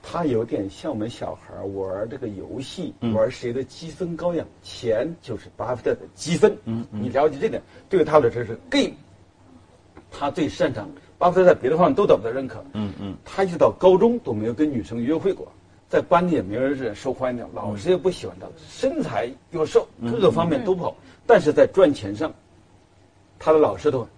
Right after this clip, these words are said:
Speaker 1: ，“巴菲特，你说买什么股票好？”他会气的老师，他说：“老师，你买什么？”“啊，我买了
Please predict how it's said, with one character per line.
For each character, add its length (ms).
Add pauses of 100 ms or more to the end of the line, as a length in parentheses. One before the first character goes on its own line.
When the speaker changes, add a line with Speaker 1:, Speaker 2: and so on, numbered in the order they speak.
Speaker 1:
，“巴 100
菲 60
特， 100
你 100
说 80
买 160
什 120
么 100
股 140
票 160
好？” 200
他 120
会 120
气 200
的 80
老 160
师， 120 (120)
他 80
说 100
：“老 100
师， 120
你 60
买 140
什 80
么 160 (280)
？”“啊， 80
我 160
买 160
了 220